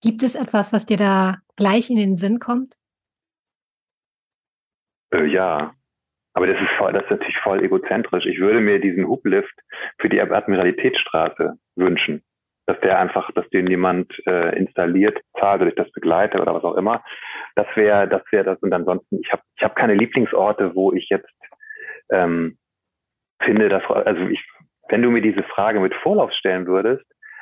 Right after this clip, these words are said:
Speaker 2: dann würde ich anfangen, darüber nachzudenken, was ist denn eigentlich ein Ort, wo ich finde, dass es richtig scheiße ist, dass Rollstuhlfahrer da nicht hinkommen.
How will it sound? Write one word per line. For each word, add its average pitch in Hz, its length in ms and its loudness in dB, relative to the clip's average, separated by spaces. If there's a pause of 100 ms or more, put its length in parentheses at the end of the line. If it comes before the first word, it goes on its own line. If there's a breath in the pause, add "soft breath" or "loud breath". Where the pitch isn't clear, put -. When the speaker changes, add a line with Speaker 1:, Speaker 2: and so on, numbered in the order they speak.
(280 loud breath)
Speaker 2:
dann 104 140 4
würde 123 160 4
ich 127 60 4
anfangen, 123 280 0
darüber 104 260 2
nachzudenken, 98 680 -2
was 95 160 -2
ist - 140 -6
denn 104 120 0
eigentlich 95 320 -2
ein 101 80 -2
Ort, 101 380 2 (120)
wo 98 100 4
ich - 220 -6
finde, 101 420 2 (720)
dass 98 180 0
es - 160 -6
richtig 107 280 0
scheiße 95 380 2
ist, 101 140 -4
dass - 160 -4
Rollstuhlfahrer 85 500 -2
da 87 100 2
nicht 85 160 -2
hinkommen. - 500 -4